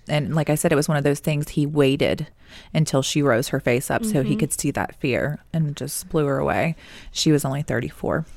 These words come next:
Speaker 2: God, that is so sad.
Speaker 1: Yeah, he's a sick bastard. He is a sick bastard. So Maria laid still on the ground of the garage and eventually decided to go inside and, and, and enter her home from the front door, thinking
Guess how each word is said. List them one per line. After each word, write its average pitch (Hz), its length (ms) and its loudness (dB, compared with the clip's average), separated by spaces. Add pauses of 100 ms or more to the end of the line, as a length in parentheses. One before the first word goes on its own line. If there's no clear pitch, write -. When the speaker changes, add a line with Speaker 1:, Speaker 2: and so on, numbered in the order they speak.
(280)
Speaker 2:
God, 208 440 -2
that 208 160 -6
is 214 160 -8
so 233 100 -4
sad. 196 520 -8 (420)
Speaker 1:
Yeah, - 140 -8
he's 254 280 -2
a 330 60 2
sick - 260 2
bastard. 151 520 4
He 185 180 2
is 175 140 8
a 170 120 6
sick - 280 2
bastard. 113 520 2 (760)
So 170 360 6
Maria 185 480 6
laid 185 320 6
still 156 380 6
on 156 160 4
the 151 80 4
ground 139 340 2
of 151 100 0
the 156 80 4
garage 131 580 4
and 151 100 2
eventually 143 420 2
decided 143 400 2
to 147 60 0
go 135 160 2
inside 131 420 2
and, 139 300 0
and, 131 100 0 (140)
and 160 260 4
enter 156 280 6
her 143 180 0
home 147 320 2
from 143 180 -4
the 135 60 -2
front - 320 -2
door, 131 420 4
thinking 135 560 0